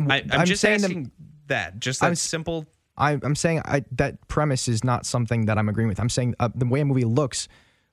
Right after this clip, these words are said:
Speaker 2: I, what, that was what I was talking about before in
Speaker 1: I
Speaker 2: the
Speaker 1: know,
Speaker 2: first
Speaker 1: but
Speaker 2: place, is that the, is that when you strip the aesthetic away from the
Speaker 1: You said
Speaker 2: story, it doesn't
Speaker 1: quote unquote, like, so I don't
Speaker 2: if
Speaker 1: know.
Speaker 2: you strip the ath-, aesthetic away from the, from the story, it doesn't matter what it is. It, it has, the aesthetic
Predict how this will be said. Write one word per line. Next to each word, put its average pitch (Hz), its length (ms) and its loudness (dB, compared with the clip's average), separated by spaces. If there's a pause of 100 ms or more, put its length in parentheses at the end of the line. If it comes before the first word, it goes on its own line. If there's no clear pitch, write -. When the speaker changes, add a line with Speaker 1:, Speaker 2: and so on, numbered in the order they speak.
(260)
Speaker 2:
I, - 60 -4 (200)
what, 139 280 -2
that 160 160 0
was 160 180 -2
what 151 180 2
I 139 40 0
was 139 120 0
talking 160 180 2
about 139 140 -2
before 131 480 -2
in 127 100 0
Speaker 1:
I 170 60 2
Speaker 2:
the - 60 0
Speaker 1:
know, 160 60 4
Speaker 2:
first 160 160 -2
Speaker 1:
but 117 80 0
Speaker 2:
place, 117 160 -2
is 123 80 0
that 123 180 0
the, 127 180 0
is 135 160 0
that 139 140 2
when 139 100 0
you 131 80 2
strip - 380 -2 (380)
the 135 260 0
aesthetic 147 400 -2
away 131 140 2
from 131 120 -2
the 123 40 2
Speaker 1:
You 120 120 -2
said 147 80 2
Speaker 2:
story, 135 220 2
it 127 80 0
doesn't 135 180 2
Speaker 1:
quote 120 100 -2
unquote, 107 540 -4
like, 98 300 -4
so 98 320 -4
I 117 160 -4
don't 113 140 0
Speaker 2:
if 175 60 2
Speaker 1:
know. 196 60 2
Speaker 2:
you 190 60 0
strip 208 240 -2
the 175 100 -4
ath-, 170 120 -4
aesthetic 170 440 0
away 135 240 2
from 143 200 0
the, 113 180 0
from - 160 -2
the 120 80 0
story, 151 380 0
it 110 80 0
doesn't 139 200 0
matter 120 320 2
what 98 300 0
it 92 80 0
is. 92 220 0
It, - 200 -4
it 127 80 0
has, 147 320 0
the 98 140 -2
aesthetic 160 480 0